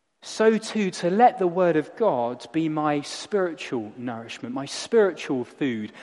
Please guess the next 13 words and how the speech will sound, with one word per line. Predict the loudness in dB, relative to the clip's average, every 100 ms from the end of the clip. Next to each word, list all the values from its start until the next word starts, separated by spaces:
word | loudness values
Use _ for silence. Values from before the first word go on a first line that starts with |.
| 0
my | 2 2
foundation | 2 2 2 2 2 2 -2 -6 -8 -20 -20 _ _ _ _ _ _ _ _ _ _ _ _ _ _ _ _ _ _ -6
each | -4 -4 -6
and | -6
every | -6 -8
day. | -8 -10 -10 -14 -18 _ _ _ _ _ _
Because | -4 0 -2
just | 4 4 4 4
like | 4 4
my | 0 2
run | 0 0
this | -2 -6 -2
morning, | 0 0 0 -6 -6 -8